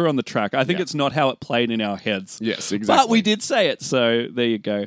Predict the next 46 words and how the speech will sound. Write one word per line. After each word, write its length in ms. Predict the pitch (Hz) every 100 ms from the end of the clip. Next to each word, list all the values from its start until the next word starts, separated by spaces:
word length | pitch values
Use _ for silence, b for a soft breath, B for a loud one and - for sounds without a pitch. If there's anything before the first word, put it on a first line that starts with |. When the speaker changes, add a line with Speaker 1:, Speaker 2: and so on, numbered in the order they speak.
| -
Speaker 1:
We 160 | 127 151
also 280 | 208 - 156
said, 320 | - 131 120
I 60 |
think 160 | 117 131
I 100 | 104
actually 200 | 107 117
mentioned 300 | 104 104 -
this, 140 | 101 95
but 220 | 110 107
Nebula 420 | 120 123 127 123
will 120 | 113
play 280 | 104 120 113
a 40 | 107
key 240 | - 131
part 320 | - 143 139
in 120 | 113
taking 340 | 107 135 127 117
down 320 | 117 117 117
Thanos, 560 | 113 - 123 127 101 -
which 240 | 127 110 90
Speaker 2:
Yeah, 220 | 151 196 B B
Speaker 1:
she 120 | 185
was 120 | 196
a 40 | 175
Speaker 2:
that's 100 | 190
Speaker 1:
huge 120 | 170
Speaker 2:
kinda 140 | 131
Speaker 1:
part 100 | 175
Speaker 2:
right. 60 | 175
Speaker 1:
in 60 | 156
the 60 |
movie. 360 | 151 190 175 110 -
Very 180 | 147
big 160 | 127 113
part 160 | 117 110
of 60 |
the 40 | 107
movie. 180 | 104 107
Again, 380 | 139 151 151
not 160 | 147 143
how 180 | 139 113
I 120 | 113
thought, 280 | - 165 202 -
but 360 | 110 101 - -
whatever. 420 | 104 95 92 90